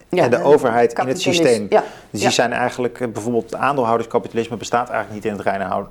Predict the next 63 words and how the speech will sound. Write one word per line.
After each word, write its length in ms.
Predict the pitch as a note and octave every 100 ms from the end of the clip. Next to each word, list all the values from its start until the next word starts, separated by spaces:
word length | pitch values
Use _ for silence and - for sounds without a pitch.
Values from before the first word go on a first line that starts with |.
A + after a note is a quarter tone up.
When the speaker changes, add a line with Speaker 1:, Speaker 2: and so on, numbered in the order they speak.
| -
Speaker 2:
eh, 380 | G#2+ G2+ G2+ G2
Speaker 1:
Nee. 100 | G2
Speaker 2:
Rijnlands 280 | G#2+ G2+
model. 280 | G2+ F#2 F#2
Hè? 80 | A#2
Dat 100 | C3+
is 40 | A#2
Speaker 1:
Nee. 80 | -
Speaker 2:
veel 120 | A#2
meer 120 | A2+
bedrijven 360 | G2 A2+ A#2+ A#2+
die 100 | A2
elkaar 220 | C3+ C3+
in 80 | A2
bezit 260 | G#2 G#2+
hebben, 220 | G2+ B2+
waardoor 280 | C3 A#2+ C3
je 80 | B2
ook 180 | C3 C#3
veel 240 | - D#3
meer, 380 | C#3 B2+ B2 - -
Speaker 1:
Ja. 120 | C3+
Speaker 2:
eh, 60 |
eigenaarschap 600 | C3+ D3 C3+ B2 - B2+ -
in 100 | D3+
het 120 | B2
bedrijf 380 | B2+ B2+ D#3+ D#3
houdt. 340 | E3+ C4 - - - - - -
En 40 |
er 60 | B2
Speaker 1:
Ja. 60 |
Speaker 2:
uiteindelijk 400 | A#2+ A#2+ C#3+ D3
aan 80 | C3
de 100 | A#2+
top 180 | F#3 F#3
van 140 | D#3+
een 80 | D3+
organisatie 580 | D3 C3+ C3+ C#3 - C#3
ook 80 | C3+
niet 140 | C3+
een 80 | B2+
excuus 400 | B2+ - D#3 C#3
is 120 | A#2
van: 120 | A2+
"Ja, 140 | A2 D3+
maar 100 | C#3+
ja, 60 |
het 100 | C3+
moet 180 | C#3+ D3+
vanwege 300 | C3+ C3 B2+
iemand 200 | B2+ A2
anders." 280 | D3+ G2+ G2
Nee, 220 | B2+ A2
want 140 | B2+
Speaker 1:
Ja. 60 | B2
Speaker 2:
de 60 | C#3
autonomie 440 | C#3 C3 D3+ E3+
ligt 260 | C#3 D3 -
ook 200 | D3+ D3+
op 120 | -
organisatieniveau, 1000 | C3 B2+ B2 D#3 D#3+ C3 A2+ A2 A2 C3 - - - - - -
eh, 120 | -
Speaker 1:
Ja. 160 | -